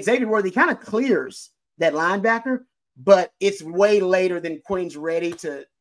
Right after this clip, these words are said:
he's not, he's not that patient with it. He's ready to throw it. You can, you can tell he's ready to throw it because he pumps it 'cause he sees the defender flat foot reading it. This is how I know we got, Quinn's maturing as a quarterback 'cause he didn't wanna throw it. But he can tell Sark was telling them it was a predetermined read.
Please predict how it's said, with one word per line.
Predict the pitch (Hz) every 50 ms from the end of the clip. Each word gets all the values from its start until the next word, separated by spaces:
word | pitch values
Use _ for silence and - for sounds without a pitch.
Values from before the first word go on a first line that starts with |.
| _ _ _ -
he's | 208 196 175
not, | 196 185 175 - -
he's | 202 202 175
not | 208 190 175 - -
that | 190 180 - -
patient | - 175 175 - - 165 170
with | 175 175 175
it. | 185 180 _ _ _ _ _
He's | - 220 180
ready | 185 196 190 180
to | 160 156
throw | - 170 170 185
it. | 185 185 233
You | 247
can, | 247 208 - - -
you | 269 254
can | 214 -
tell | - 277 311
he's | 294 202 175
ready | 185 240 220 202
to | 190 170 -
throw | 226 233 214
it | 190 196
because | 202 - 202 190 190
he | 202 196 - _ _
pumps | - 254 294 - - - - 185
it | 170 175 _ _ _ _ _ _ _ -
'cause | 214 220 240
he | 233 196
sees | - - - 285 285 294 302 294 269
the | 277
defender | 226 240 226 233 - 269 294 262 220 202 196 180 180 - -
flat | 247 240 240 247 208 -
foot | 254 262 240
reading | 214 240 294 302 247 175 135
it. | - _ _ _ _ _ _ _ _ -
This | 190 294 -
is | 330
how | 269 254
I | 226 220
know | 233 254 240
we | 233 240 247 208
got, | 170 233 233 254 254 - - _
Quinn's | - 254 359 359 294 262
maturing | 240 226 - - 247 262 269 240 208 190
as | 175
a | 170
quarterback | - 202 247 220 196 - 165 165 - _ _ _ _
'cause | 233 269
he | 254
didn't | - - 320 403 403 339 254
wanna | 277 262 208 -
throw | 196 196 151
it. | - _ _ _ _ _ _ _ _ _ _ _
But | - 151 226 214 226 _ _ _
he | - 220 240 240
can | 240 233 214 -
tell | 262 262 254 240 226
Sark | - - 240 240 240 226
was | 214 202
telling | - 254 247 233 214
them | 202 185 -
it | 214
was | 214 175
a | 175 -
predetermined | - 262 269 233 220 208 - 233 220 214 202 190
read. | 214 233 220 175 147 -